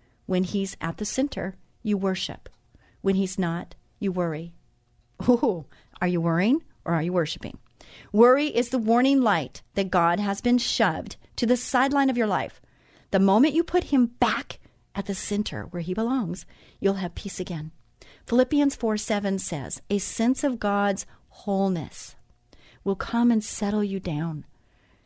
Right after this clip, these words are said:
It's wonderful what happens when Christ displaces worry at the center of your life. So here's the question. Which one is it?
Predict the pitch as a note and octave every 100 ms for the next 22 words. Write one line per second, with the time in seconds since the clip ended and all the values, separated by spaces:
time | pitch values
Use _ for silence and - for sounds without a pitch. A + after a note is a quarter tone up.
0 | _ _ _ G3+ G3+ - F#3+ A3 A#3 -
1 | - - _ - F#3 G3 F#3+ - - -
2 | - F#3 F#3 - E3 E3+ - G#3+ - G#3+
3 | A#3 B3 G3+ D#3 E3 - - _ _ F#3+
4 | G#3 G3+ F#3+ F3+ F3+ E3 C#3 - - _
5 | _ _ _ _ _ _ _ _ - -
6 | F#3+ G#3+ G#3+ A3+ A#3+ - F3 F3 F#3+ F#3+
7 | E3+ A#2+